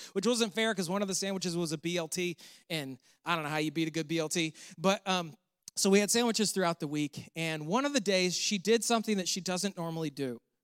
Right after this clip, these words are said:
okay? In order to make French dip sandwiches,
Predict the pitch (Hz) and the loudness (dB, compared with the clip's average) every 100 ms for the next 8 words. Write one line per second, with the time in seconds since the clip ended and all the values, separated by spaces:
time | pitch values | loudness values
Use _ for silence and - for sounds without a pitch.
0 | _ 135 151 - _ - - - - _ | _ -10 -10 -14 _ -20 -20 -20 -20 _
1 | - 165 214 247 226 208 - - 196 220 | -2 4 6 8 6 6 2 2 4 4
2 | - 151 190 202 - 185 180 147 139 127 | 2 0 0 2 4 4 2 -2 -2 -4
3 | 117 139 - | -2 0 0